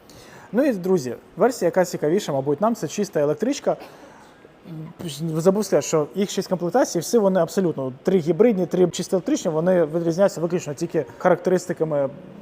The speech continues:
по комплектації. Якщо ми кажемо про електричну версію, то вони електродвигун на двісті п'ятнадцять кіловат та триста шістдесят ньютонів крутного моменту.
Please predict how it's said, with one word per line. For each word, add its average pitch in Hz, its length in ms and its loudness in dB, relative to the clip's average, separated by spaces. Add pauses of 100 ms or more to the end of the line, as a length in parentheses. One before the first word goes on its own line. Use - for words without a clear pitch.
(500)
по 160 100 -4
комплектації. 147 680 -4 (440)
Якщо 233 260 2
ми 220 80 2
кажемо 190 440 4
про 175 420 6
електричну 180 460 0
версію, 240 340 0
то 170 160 2
вони 185 420 4 (120)
електродвигун 175 560 0
на 180 60 2
двісті 175 240 -2
п'ятнадцять 165 360 -6
кіловат 202 260 0
та 185 80 0
триста 185 280 -6
шістдесят 185 440 -2
ньютонів 165 320 -4
крутного 165 320 -4
моменту. 196 480 -2